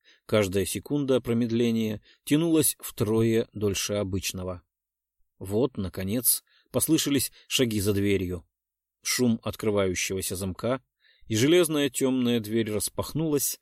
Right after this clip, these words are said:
являя на пороге взрослую статную даму.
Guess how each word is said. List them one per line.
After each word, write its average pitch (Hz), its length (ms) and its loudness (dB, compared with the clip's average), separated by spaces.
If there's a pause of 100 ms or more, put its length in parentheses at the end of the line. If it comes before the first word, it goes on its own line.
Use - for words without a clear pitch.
(320)
являя 165 460 6
на 147 160 0
пороге 156 420 2
взрослую 117 560 -2
статную 107 600 -6
даму. 95 520 -6